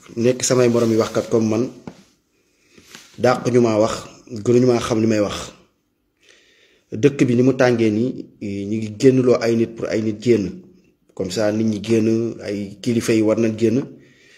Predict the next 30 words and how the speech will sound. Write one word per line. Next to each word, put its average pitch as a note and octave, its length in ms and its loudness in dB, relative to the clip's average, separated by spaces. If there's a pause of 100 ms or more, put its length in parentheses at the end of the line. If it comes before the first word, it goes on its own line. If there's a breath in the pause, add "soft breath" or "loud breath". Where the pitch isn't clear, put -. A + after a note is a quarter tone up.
(140)
Mais A#2 180 4
bu B2+ 100 2
ñuy D3 120 6
wax D3 180 2
ay C#3 120 4
kilifa C3 320 2
moom, G#2 280 -2 (880)
ñu C3 260 2
jéem C3+ 200 6
a C3 60 2
fexe B2+ 280 -2
ba A#2+ 140 2 (180)
ay C3 180 2
kilifa C3+ 300 0
yi A#2+ 120 0
ibaadu A2+ 520 -2
bu G#2+ 100 -4
leen A2 200 -2
ci G2+ 80 -8
boole. G2+ 260 -2 (1800)
Ndax B2 260 0 (200)
bu A2+ 140 -4
fekkee D3 500 4
ñooñu C3 300 4
moom, A2+ 200 0 (880)
tegoo A#2+ 280 4
leen A#2+ 160 4
fenn B2+ 300 0
ci B2+ 100 -4
dëkk A2 200 -4